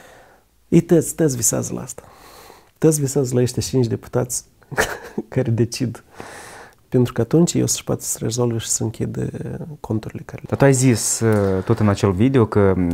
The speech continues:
Speaker 2: el probabil își negociază întoarcerea în Moldova și că și-ar dori să se răzbune pe Plahotniuc.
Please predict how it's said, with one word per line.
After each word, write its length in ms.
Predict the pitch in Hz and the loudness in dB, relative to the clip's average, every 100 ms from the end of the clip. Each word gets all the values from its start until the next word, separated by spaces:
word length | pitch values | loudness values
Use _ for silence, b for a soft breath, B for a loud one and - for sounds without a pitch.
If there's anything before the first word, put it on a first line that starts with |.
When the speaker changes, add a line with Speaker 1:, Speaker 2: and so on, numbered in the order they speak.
| 87 101 | 2 2
Speaker 2:
el 80 | 104 | 2
probabil 420 | 101 92 101 101 95 95 - 110 123 | 2 2 2 2 2 0 -4 -4 2
își 180 | 117 - | 2 2
negociază 580 | 101 101 - 107 95 90 | 2 2 2 0 2 0
întoarcerea 680 | 87 101 92 - - 127 - 101 | 0 0 -2 -4 -6 -6 -8 -4
în 400 | 98 92 82 80 | 0 0 0 0
Moldova 600 | 90 95 90 80 98 139 B B B | 0 2 2 2 2 0 B B B
și 640 | - - 143 170 165 156 147 | -8 0 2 4 2 2 0
că 220 | 147 143 | 2 2
și-ar 240 | - 135 | 2 2
dori 240 | 123 123 131 | 2 2 2
să 140 | 127 | -2
se 120 | 117 | -2
răzbune 420 | 123 110 117 123 | 0 0 0 -2
pe 120 | 113 110 | 0 -2
Plahotniuc. 760 | 104 - 95 - - 73 - | -2 -4 -8 -6 -8 -8 -10